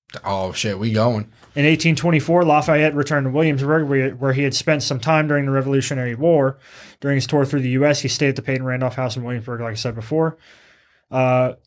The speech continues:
Speaker 2: and then the paranormal is as recent as the late nineteen sixties and still now. Um, when the building served as a lodging house,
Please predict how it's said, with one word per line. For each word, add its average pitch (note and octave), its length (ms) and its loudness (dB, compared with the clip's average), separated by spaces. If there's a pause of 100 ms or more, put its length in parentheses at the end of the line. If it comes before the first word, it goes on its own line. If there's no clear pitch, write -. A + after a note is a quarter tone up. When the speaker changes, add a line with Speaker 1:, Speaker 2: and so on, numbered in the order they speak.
(280)
Speaker 2:
and D3+ 160 -2
then D3 180 2
the C#3 80 -2
paranormal D3+ 640 2
is C#3 220 0
as A#2 120 0
recent D3+ 320 2
as C3 140 0
the C3 80 -4
late C#3 320 -2
nineteen C3+ 340 -6
sixties C3+ 520 -2
and A#2+ 100 -6
still A#2+ 240 -4
now. B2 420 -2 (400)
Um, B2+ 220 0
when C3 80 0
the B2 60 -2
building D3 260 2
served C#3+ 280 2
as B2 120 0
a B2 60 -2
lodging C#3+ 400 2
house, C3+ 520 -2